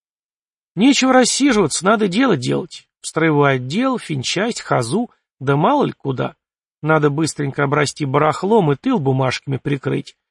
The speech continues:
А то, смешно сказать, у меня даже пропуска для хождения в ночное время до сих пор нет. Но до того обещанная встреча с парнем из органов. Кравцов поводил по коридорам, завёл в кабинет какой-то,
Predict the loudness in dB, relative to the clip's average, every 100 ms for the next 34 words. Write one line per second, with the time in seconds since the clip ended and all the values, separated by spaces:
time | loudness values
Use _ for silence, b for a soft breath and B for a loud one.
0 | _ -6 -2 2 0 0 -6 -4 -4 -4
1 | -2 0 2 0 0 -2 0 0 0 0
2 | 0 0 -8 -6 -4 -2 -2 0 -2 -2
3 | -2 -2 -4 -2 -2 0 0 0 -2 -4
4 | -4 0 0 0 -4 _ _ _ _ _
5 | -2 2 4 4 4 2 2 2 2 2
6 | _ -4 -2 0 -2 -2 -4 -4 -4 -2
7 | -2 -2 -6 -2 0 2 2 0 0 0
8 | 0 -2 -6 -8 _ _ _ _ _ _
9 | _ _ _ _ _ _ _ _ _ _
10 | _ _ _ _ _ _ -2 -2 0 -2
11 | 0 2 2 2 0 -2 -2 0 0 0
12 | 0 0 0 0 0 -2 -4 -4 -2 -2
13 | -4 -4 -2 -2 -4